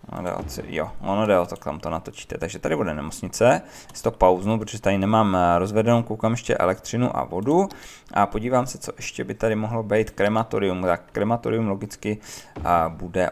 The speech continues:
u nemocnice. A mohli bychom sem i dát, koukám, yoga garden, ta by tady taky pomohla. A, ale dáme to tentokrát někam jinam. Yoga garden bude někde tady takhle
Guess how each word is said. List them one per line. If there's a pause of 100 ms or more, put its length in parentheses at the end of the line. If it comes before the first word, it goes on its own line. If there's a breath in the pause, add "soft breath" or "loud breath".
u
nemocnice.
A
mohli
bychom
sem
i
dát,
koukám, (320 loud breath)
yoga
garden, (300)
ta
by
tady
taky
pomohla. (600 loud breath)
A,
ale
dáme
to
tentokrát
někam
jinam.
Yoga
garden
bude
někde
tady
takhle